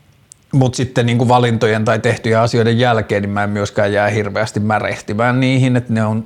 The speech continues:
sit on tehty mikä tehty ja sit mä en jää miettimään sitä. Mm, käytkö teatterissa? Käyn aina välillä. Nyt mä oon itse asiassa lyhyessä ajassa käynyt useammankin kerran. Mä kävin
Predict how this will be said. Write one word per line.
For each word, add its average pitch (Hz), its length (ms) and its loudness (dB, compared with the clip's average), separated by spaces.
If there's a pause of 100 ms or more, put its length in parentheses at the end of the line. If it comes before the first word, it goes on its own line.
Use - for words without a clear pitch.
sit - 200 -6
on 107 100 -2
tehty 110 300 -2
mikä 120 240 -2
tehty 117 360 0
ja 110 60 2
sit 107 200 -4
mä 107 120 -4
en 107 80 -6
jää 104 160 -2
miettimään 113 680 -2
sitä. 123 320 -2 (720)
Mm, 139 420 2 (220)
käytkö 185 260 0
teatterissa? 160 840 0 (880)
Käyn 202 460 2
aina 143 340 0
välillä. 139 420 2
Nyt 156 220 -2
mä 175 60 2
oon 151 100 0
itse 147 220 0
asiassa 143 240 -2
lyhyessä 143 460 4
ajassa 123 260 0
käynyt 123 260 0
useammankin 117 560 0
kerran. 117 340 0
Mä 117 100 0
kävin 120 320 0